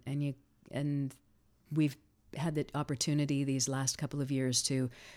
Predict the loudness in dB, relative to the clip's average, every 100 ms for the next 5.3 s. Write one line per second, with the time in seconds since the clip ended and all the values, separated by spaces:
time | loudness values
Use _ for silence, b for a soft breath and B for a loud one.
0 | B B 4 4 2 0 0 0 0 0
1 | 0 0 2 0 0 -2 -2 -2 -2 0
2 | -2 -2 0 0 2 2 2 0 0 0
3 | 0 0 0 0 0 0 0 0 -2 -6
4 | -6 -4 0 0 2 0 0 0 0 0
5 | 2 2